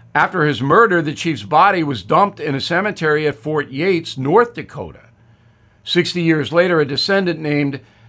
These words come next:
Clarence Gray Eagle secretly relocated Sitting Bull's grave,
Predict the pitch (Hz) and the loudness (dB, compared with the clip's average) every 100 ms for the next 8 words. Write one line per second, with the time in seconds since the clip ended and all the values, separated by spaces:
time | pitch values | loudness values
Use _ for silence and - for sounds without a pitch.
0 | - - 151 170 175 165 - - 160 147 | -20 -6 2 4 6 4 0 -2 0 0
1 | 147 185 233 165 - 131 - _ - - | -2 -6 -6 -6 -8 -10 -16 _ -8 -2
2 | 190 190 226 208 180 170 131 135 202 190 | -2 0 -4 0 -2 -2 -4 -2 -2 0
3 | 196 - - 226 208 135 131 160 - _ | 0 0 -2 -2 0 -4 -6 -10 -18 _
4 | _ _ - - - 165 175 190 151 165 | _ _ -16 -10 -2 0 0 0 -2 -2
5 | 175 165 139 170 220 - | -2 -4 -6 -6 -6 -8